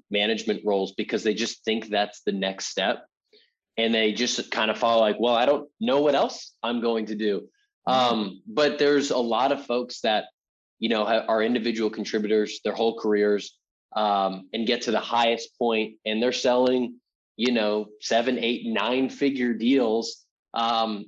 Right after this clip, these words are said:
Speaker 1: you know, if you're financially driven, bringing back major,
Speaker 2: <laughs>
Speaker 1: major paychecks, um, and, you know, are able to kind of have more, more time spent doing, I guess, valuable activities. You could,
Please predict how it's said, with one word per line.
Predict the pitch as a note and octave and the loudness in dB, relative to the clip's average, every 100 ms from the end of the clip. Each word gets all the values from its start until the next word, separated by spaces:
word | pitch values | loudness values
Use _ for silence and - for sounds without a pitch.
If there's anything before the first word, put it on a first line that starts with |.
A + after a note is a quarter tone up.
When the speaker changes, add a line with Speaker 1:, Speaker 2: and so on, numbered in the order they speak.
| - | -4
Speaker 1:
you | B2 | 0
know, | A#2+ G#2 G#2+ A#2 | 0 0 -2 -4
if | A2+ B2 | -4 -2
you're | A#2 | -2
financially | B2 A#2+ C3 C#3+ - C#3 | 0 0 0 -2 0 0
driven, | A#2+ B2 B2 C#3 | 2 0 0 -2
bringing | C3+ C3 C3+ A#2+ | 0 0 0 0
back | B2 B2 B2+ _ F#2+ | 2 0 -2 _ -12
major, | A2 C3+ C#3 D3+ | -2 -2 2 0
Speaker 2:
<laughs> | A#2 C3+ | 2 0
Speaker 1:
major | B2+ B2+ | 0 -4
paychecks, | - D3+ E3 B2 B2 C#3 - - - | -2 0 0 0 0 -2 -10 -8 -2
um, | A#2+ A2+ A2 G2+ _ _ - _ - | 0 0 -2 -6 _ _ -20 _ -4
and, | C#3 C#3 C3+ B2 - - | 0 2 2 0 -4 -8
you | C#3+ C#3+ | 0 2
know, | |
are | C3+ B2+ | 4 4
able | C3+ C#3+ D3 | 4 2 0
to | D3 C#3 | 0 -2
kind | C#3 B2+ B2+ | 0 -2 -2
of | A#2 _ _ _ _ | -4 _ _ _ _
have | - C3 C3+ A#2 | -6 0 0 0
more, | B2 B2 B2 A#2+ A2 _ _ _ _ _ - | 0 2 2 0 -4 _ _ _ _ _ -4
more | C#3 G#3 | 2 2
time | A3 F3+ F3+ | 2 -2 -2
spent | D#3+ - C#3+ B2+ | -2 -2 0 0
doing, | C3 C3+ B2+ | 0 0 0
I | A#2+ | -2
guess, | A#2 C3 | -2 -4
valuable | G#2+ G#2+ A#2 B2+ A2+ | -2 0 2 0 2
activities. | G#2 - B2+ A#2 F#2+ F2+ | 0 -2 -6 -6 -8 -8
You | G2 | -10
could, | G#2+ | -10